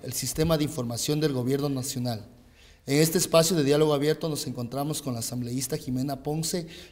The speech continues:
quien es presidenta de la Comisión de Educación, Cultura, Ciencia y Tecnología de la Asamblea Nacional, con quien dialogaremos sobre varios temas de interés nacional. Asambleísta, bienvenido a El Ciudadano.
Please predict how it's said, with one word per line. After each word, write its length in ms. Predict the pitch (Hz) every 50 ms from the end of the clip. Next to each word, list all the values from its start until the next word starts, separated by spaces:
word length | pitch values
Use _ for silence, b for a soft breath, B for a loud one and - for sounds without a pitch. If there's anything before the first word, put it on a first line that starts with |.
| B -
quien 140 | 156 156
es 160 | 165 175 170 -
presidenta 500 | - 170 160 - 139 143 147 151 160 156
de 100 | 147 135
la 120 | 127 120
Comisión 420 | - 123 123 117 - - 147 147
de 80 | 147 139
Educación, 560 | 127 123 127 - 120 113 - - 151 151 156
Cultura, 500 | 156 - 123 - - 147 147 151 156 143
Ciencia 300 | 147 - - 151 143 170
y 40 | 165
Tecnología 520 | 165 135 127 127 120 120 113 - 143 147
de 100 | 143 143
la 60 | 135 135
Asamblea 400 | 127 - - 123 123 135 139 143
Nacional, 540 | 165 170 165 208 202 175 151 151 156 156 B B B B B B
con 140 | - 190 185
quien 160 | 165 208 202
dialogaremos 560 | 196 196 185 175 151 151 147 151 156 156 151
sobre 200 | - 147 131 127
varios 300 | 131 139 139 143 139 143
temas 280 | - 151 139 135 123 113
de 60 | 120
interés 360 | 113 113 117 113 117 113 113
nacional. 400 | 120 110 - - 110 110 - - - - b b b b b b b b b
Asambleísta, 560 | - 139 - 170 165 160 160 160 160 160 165 160
bienvenido 460 | 151 143 131 131 131 139 147 147 139
a 40 | 127
El 60 | 120
Ciudadano. 520 | - - 123 110 107 104 98 95 95 92